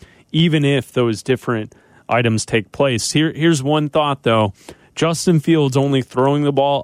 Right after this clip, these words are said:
eleven times, seven for eleven for seventy yards, one interception. Quarterback rating of forty-three point eight. That won't win any football games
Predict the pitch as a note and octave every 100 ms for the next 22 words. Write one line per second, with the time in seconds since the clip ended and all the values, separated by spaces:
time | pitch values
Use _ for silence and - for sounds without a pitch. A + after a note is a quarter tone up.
0 | - B2 A#2+ B2 C3+ C#3+ C3 C#3 C#3 D3
1 | E3+ F3 - _ _ _ - - D#3+ D#3
2 | E3 E3+ D#3 C3 C3 C#3+ C#3+ - - -
3 | B2 C3 A#2+ A#2 B2 C3 A2 A#2 B2+ B2
4 | A#2+ - A#2+ - D3 C#3 C#3+ _ _ _
5 | _ _ _ _ _ - C#3 C3+ C#3 B2+
6 | C3 C3 B2 - - B2+ B2 A#2 B2+ B2
7 | B2+ A#2 G#2+ G2+ A#2+ B2 - - - -
8 | G#2+ B2 D3 - E3 E3 C#3 C3 B2 -
9 | _ _ _ D3 D#3 D#3 C3+ - C3 -
10 | A2 G2+ G2 G2+ F2+ F2 -